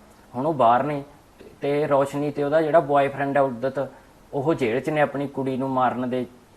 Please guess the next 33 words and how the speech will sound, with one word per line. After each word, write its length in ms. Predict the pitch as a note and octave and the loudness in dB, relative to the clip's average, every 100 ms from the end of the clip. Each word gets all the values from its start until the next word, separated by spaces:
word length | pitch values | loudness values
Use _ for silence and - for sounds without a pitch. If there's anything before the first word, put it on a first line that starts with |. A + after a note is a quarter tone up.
| - A#2 | -20 -10
ਦੋਸ਼ਾਂ 400 | A#2+ A#2 A#2+ G#2 | -8 -6 -8 -8
'ਚ। 120 | G#2 - - - | -10 -14 -20 -16
ਤੁਸੀਂ 220 | - C#3 D3 | -8 -4 0
ਦੇਖ 280 | C#3+ C#3 | 2 2
ਲਓ 280 | C#3+ C#3+ C3+ - | 0 -2 -4 -6
ਇਹ 80 | |
ਕਿੰਨੀ 320 | F3 D#3+ D#3 D3+ | -4 -4 -4 -4
ਸ਼ਰਮਨਾਕ 560 | D3 C#3 C#3+ C#3+ C#3 | 0 0 0 0 0
ਗੱਲ 240 | B2 C3+ C3+ | 2 2 2
ਹੈ, 140 | B2+ - - - | -2 -6 -18 -12
ਇੱਕ 180 | C#3+ D#3+ | -6 -4
ਜਨਾਨੀ 460 | C#3+ D3 C#3 D3 | -2 -2 0 0
ਨੇ 80 | D3 | -2
ਆਪਣੇ 260 | C#3+ D3 D3 | -2 -2 -4
ਪਿਆਰ 340 | D3 D3 C#3+ | 0 2 2
ਦੀ 160 | B2 C#3+ | 0 -4
ਖਾਤਰ, 460 | C#3+ C#3 C#3+ C3+ B2+ - - - - - - - A2 | -2 -2 -2 -4 -6 -10 -20 -20 -20 -20 -20 -20 -10
ਨਜਾਇਜ਼ 500 | A#2+ C3+ C3 C#3 C#3 | -6 -2 2 2 2
ਸੰਬੰਧਾਂ 440 | C3+ C3+ C#3 D#3+ | -4 -6 2 2
ਦੀ 100 | E3 | 2
ਖਾਤਰ 320 | D#3 C#3+ - C#3 | 0 -2 -2 0
ਲਾ 120 | C3+ | 0
ਲਓ, 80 | C3+ | 2
ਗੈਰ 260 | C3+ C3+ | 2 2
ਮਰਦ 280 | C3+ C3 A#2+ B2 | 2 -2 -4 -8
ਦੀ 120 | C3+ | -6
ਖਾਤਰ 400 | C3+ B2+ C3 C3 - - - - | -4 -4 -6 -8 -10 -20 -20 -8
ਕਿਵੇਂ 260 | D#3 D#3 D#3 | -4 2 2
ਆਪਣੀ 280 | D3 D#3 D#3 | 2 -2 -4
ਕੁੜੀ 320 | D3 C#3+ C#3+ | -4 -2 0
ਦਾ 240 | C#3+ C#3+ C#3 - - | 2 2 0 -14 -6
ਕਤਲ 280 | C#3+ B2+ C#3 | -4 0 0
ਕਰਤਾ। 440 | C3 C3 - C#3 | 2 0 0 -4